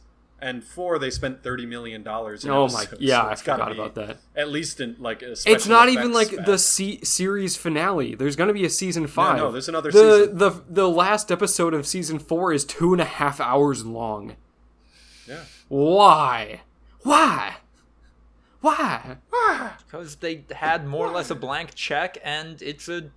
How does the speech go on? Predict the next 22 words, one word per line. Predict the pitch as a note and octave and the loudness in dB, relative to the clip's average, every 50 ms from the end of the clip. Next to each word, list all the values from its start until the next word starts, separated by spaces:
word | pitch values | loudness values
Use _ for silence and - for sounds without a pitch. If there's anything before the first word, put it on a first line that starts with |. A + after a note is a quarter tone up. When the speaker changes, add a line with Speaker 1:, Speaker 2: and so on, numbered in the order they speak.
| _ _ | _ _
Speaker 3:
cultural | - - E3+ E3+ - - F#3+ G3 G3 G3 F#3+ G#3+ | -18 -14 -14 -14 -10 -6 -6 -4 -4 -6 -6 -8
institution. | G3 G3+ - - G#3 - - A3+ C4+ - - G#3+ C3+ A#2 | -8 -8 -8 -10 -12 -8 -6 -8 -6 -6 -6 -8 -8 -6
Speaker 2:
Netflix | G3 F3+ G3 A#3+ B3+ - - C#4 - - | -4 -2 0 0 0 0 0 -2 0 0
Speaker 3:
People | - F3 | 0 0
Speaker 2:
is | E3+ E3+ - | 0 0 -2
Speaker 3:
who | - | 0
Speaker 2:
struggling. | - G#3 G#3+ G#3+ G#3 A3 G3 E3 - - - C#3+ A#2+ A2 - - - - C#3+ | 2 6 6 6 6 6 4 4 4 2 -4 -6 -8 -8 -10 -12 -10 -10 -10
<laughs> | - - _ _ - | -12 -12 _ _ -14
That's | D#3+ D#3 C#3+ C#3+ - - | -10 -8 -8 -8 -10 -18
very | - D3+ D#3 D#3 D3 C#3 | -10 -6 -4 -2 -2 -2
public. | C3+ - C3 C3 B2+ A#2+ A2+ G#2+ G#2+ - - _ _ _ _ | -4 -4 -4 -4 -4 -6 -8 -8 -10 -14 -20 _ _ _ _
Speaker 1:
This | B2+ C3 C3+ - | -16 -14 -14 -12
was | E3+ D3+ A#2+ A#2 | -12 -12 -12 -10
made, | A#2+ B2+ C#3+ D3 C#3+ C#3+ C3+ B2 A#2 - _ _ _ | -8 -6 -4 -4 -4 -6 -8 -10 -16 -20 _ _ _
Speaker 3:
Yeah. | - D#3 F#3 A3 G#3 - _ | -10 -8 -6 -6 -6 -8 _
Speaker 1:
like, | B2+ A#2+ A#2+ | -10 -8 -4
all | B2 C#3 D3+ | -2 -2 -2
these | D#3 D#3 C#3 | -2 -4 -12
production | - - B2+ C#3+ C#3+ - D3+ C3+ | -10 -4 -2 -2 -2 -2 -4 -6
budgets | A#2 A#2+ A#2 A#2 A#2+ - - | -6 -8 -8 -10 -12 -12 -14
were | A#2+ | -16
greenlit | - - - C#3+ C3+ B2+ B2 A#2 A#2 A2+ G2+ | -16 -12 -8 -8 -8 -8 -8 -10 -12 -12 -12